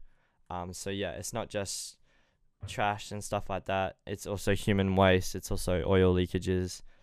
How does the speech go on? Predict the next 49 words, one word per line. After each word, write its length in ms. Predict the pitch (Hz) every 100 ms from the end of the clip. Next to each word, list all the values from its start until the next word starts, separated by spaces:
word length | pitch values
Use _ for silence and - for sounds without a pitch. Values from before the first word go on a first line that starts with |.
| _ - -
Um, 460 | 92 92 90 90 - -
and 120 | 117
at 120 | 135
the 140 | 135 123
end 140 | 113
of 80 | 101
the 80 | 98
day, 240 | 98 95
it 80 | 95
all 120 | 98
comes 280 | 98 101 98
back 200 | 98 90
to 140 | 98 92
us. 400 | 87 87 - - - _ _ _ - - -
Um, 380 | 101 85 82 82 -
you 60 | -
know, 140 | 95
we're, 260 | 92 95 95 -
we're 320 | 98 98 98
the 120 | 92
main 260 | 90 87 90
problem. 480 | 87 90 87 85 85 - - - - - -
Um, 340 | 90 87 87 90
so 320 | - 92 92
I 120 | 90
think 400 | - 101 95 -
if 200 | 101 -
we 80 | 104
can 140 | -
address 440 | 95 90 95 90 -
that, 300 | 101 95 -
if 160 | 101 -
we 60 |
can 140 | 98 101
make 160 | 92 -
people 260 | 104 95
aware 380 | 92 90 92 92
of 160 | 92 - - - - -
these 180 | 107
non-profit 480 | 101 98 - 101 98
organizations, 1120 | - 95 95 90 90 90 90 - 90 87 87 - - _ -
you 120 | 98
know, 240 | 90 87 98 -
we 160 | - 101
can 180 | 95 98
start 320 | - 92 92
to 80 | 90
change 320 | - 92 87
this 400 | 90 85 - -